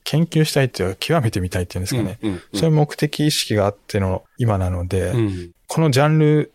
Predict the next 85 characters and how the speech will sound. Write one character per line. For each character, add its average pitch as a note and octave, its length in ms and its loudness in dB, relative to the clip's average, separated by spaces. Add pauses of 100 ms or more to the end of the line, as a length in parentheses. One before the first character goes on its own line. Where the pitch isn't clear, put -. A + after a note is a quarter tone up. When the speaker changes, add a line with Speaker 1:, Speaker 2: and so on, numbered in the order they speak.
Speaker 1:
じ - 100 -2
ゃ C3+ 60 4
な A#2+ 100 2
い G#2 40 0
と G2 80 -4
ち - 100 -2
ょ B2+ 40 -2
っ - 120 -4
と - 100 -6
っ - 40 -6
て - 140 -2
い C#3 40 4
う - 20 2
の G2 120 2
は、 - 120 -8 (160)
そ - 140 -12
こ - 120 -2
ま D#3 120 4
で G#2 160 2
今 D3 160 4
は F#2+ 80 2
気 - 160 -4
に A#2 80 2
し - 240 -4
て G#2+ 140 2
は F#2 100 -2
な F#2 180 0
い F#2 80 -4
で G2+ 100 -6
す - 120 -10
か - 140 -12
ね。 G#2+ 120 0
Speaker 2:
う A#2 40 2
ん。 G2+ 160 0
Speaker 1:
う A2 60 2
ん。 F2+ 240 -2 (280)
で、 C#3 100 -8
そ D3+ 80 0
の C#3+ 120 2
ポ D3 140 0
ッ C#3+ 140 -4
ド E3+ 120 0
キ F3 80 0
ャ E3+ 60 2
ス - 80 -6
ト C3 60 0
の A2 60 2
な G#2 100 2
ん F#2+ 40 -4
か G2+ 80 0
本 C3+ 240 0
質 C3+ 500 0
み C#3 140 2
た A#2 160 0
い F#2+ 40 0
な F2+ 100 -2
と G2+ 180 -6
こ F#2+ 120 -2
ろ G2 120 2
を F2+ 260 -2 (400)
理 B2+ 120 -4
解 G2 200 0
で F#2 100 -4
き - 120 -6
れ F2+ 100 -2
ば、 F2+ 380 -6
そ - 160 -8
れ B2 60 2
は A#2 180 2
ポ - 200 -8
ッ - 60 -4
ド B2+ 80 -2
キ C3 60 2
ャ B2+ 40 0
ス - 60 -8
ト G#2 60 -2
の F#2 40 -4
他 A2 200 -2
の B2+ 240 0 (160)
ジ C3+ 80 -2
ャ B2 80 2
ン B2 80 2
ル A#2+ 80 2
に A#2+ 100 0
も F2+ 220 -8